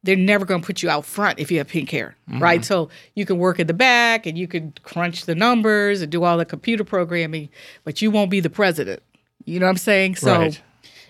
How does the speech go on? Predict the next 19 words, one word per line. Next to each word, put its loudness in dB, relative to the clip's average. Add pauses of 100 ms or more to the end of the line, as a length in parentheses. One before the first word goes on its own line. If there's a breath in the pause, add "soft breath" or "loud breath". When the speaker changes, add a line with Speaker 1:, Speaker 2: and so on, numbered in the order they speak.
Speaker 1:
and 0
in 2
others, 2
pink -2
hair 0
is -4
a -8
plus, -10 (120)
right? -8
You -12
just -8
gotta -2
know -2
where -4
you -4
are. -8
Speaker 2:
That's -6
true, -2 (240)
uh, -2